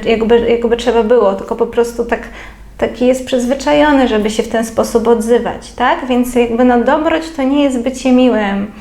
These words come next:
No, musimy, najlepiej jakby te dwie rzeczy szły w sobą w parze, że mamy wobec kogoś rzeczywiście dobre, mm, intencje, dobrze mu, e, życzymy, chcemy dla niego dobrze i przy okazji jesteśmy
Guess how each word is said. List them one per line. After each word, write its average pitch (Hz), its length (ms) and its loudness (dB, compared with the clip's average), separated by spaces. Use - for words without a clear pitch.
No, 214 60 -2
musimy, 247 580 2
najlepiej 262 460 0
jakby 254 280 0
te 262 140 0
dwie 247 280 0
rzeczy 254 340 0
szły 220 260 -4
w - 140 -14
sobą 208 400 0
w - 180 -8
parze, 294 340 -2
że 214 100 -10
mamy 214 280 -8
wobec 226 320 -4
kogoś 240 360 0
rzeczywiście 240 580 -2
dobre, 226 460 0
mm, 220 340 -6
intencje, 240 600 2
dobrze 220 340 -2
mu, 226 180 0
e, 240 680 2
życzymy, 247 540 0
chcemy 240 240 4
dla 240 140 2
niego 233 280 2
dobrze 226 460 2
i 254 80 2
przy 254 220 -2
okazji 254 460 -2
jesteśmy 247 760 -2